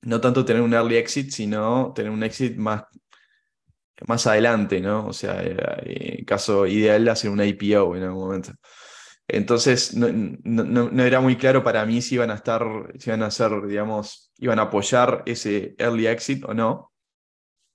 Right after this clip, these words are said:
Y por suerte, sí, eh, la verdad que fueron súper, este, abiertos y me dijeron, "Mira, Raúl, si, si a vos te parece que es lo mejor, eh, te apoyamos". Eh, eh,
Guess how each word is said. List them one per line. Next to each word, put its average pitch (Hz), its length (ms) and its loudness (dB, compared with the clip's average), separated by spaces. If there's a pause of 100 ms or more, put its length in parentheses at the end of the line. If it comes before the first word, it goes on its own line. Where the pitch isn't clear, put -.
(540)
Y 113 140 -4
por 110 180 2
suerte, 131 440 0
sí, 135 420 -4 (280)
eh, 104 380 -4
la 101 100 0
verdad 104 220 2
que 110 120 -4
fueron 113 280 -4
súper, 107 600 0 (920)
este, 101 340 -10
abiertos 120 840 0
y 95 480 -8
me 95 60 -6
dijeron, 101 280 -2
"Mira, 110 200 4
Raúl, 104 280 2
si, 104 400 -8
si - 180 -10
a - 40 0
vos 117 100 0
te 120 80 2
parece 107 340 0
que 101 100 -2
es 104 60 -8
lo 113 80 -2
mejor, 127 600 0 (880)
eh, 98 300 -2
te 110 60 2
apoyamos". 131 800 0 (200)
Eh, 95 580 -6 (1000)
eh, 98 520 -2